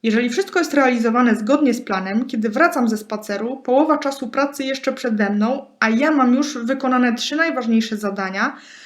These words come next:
oraz wiem, czego nowego świat ode mnie oczekuje, ponieważ sprawdziłam pocztę. Oprócz zadań z poczty w trakcie dnia mogą się też pojawić inne nowe zadania. Od szefa albo będące efektem wykonanych telefonów,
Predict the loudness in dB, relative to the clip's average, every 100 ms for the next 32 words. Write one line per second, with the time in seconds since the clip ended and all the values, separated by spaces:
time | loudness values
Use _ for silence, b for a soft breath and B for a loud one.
0 | B 0 2 4 4 2 2 0 2 4
1 | 4 2 2 0 -2 -2 -4 -2 0 2
2 | 2 2 0 -4 2 4 4 0 B B
3 | B B -6 0 0 -2 0 2 4 4
4 | 2 -2 -8 -12 -16 -18 _ _ _ _
5 | _ _ _ _ -20 B B -8 -4 -2
6 | 0 2 2 0 0 0 0 -8 -6 -4
7 | -2 0 4 4 2 -2 -4 -2 0 0
8 | 0 -2 0 2 2 0 -6 0 4 4
9 | 4 2 -4 -6 -6 -8 -12 -18 b b
10 | b b -4 -2 0 0 2 0 -2 B
11 | B B 4 6 6 6 6 4 4 0
12 | 0 -2 -2 0 2 0 0 -2 0 2
13 | 2 0 -2 -2 -2 -4 -8 -8 -18 -20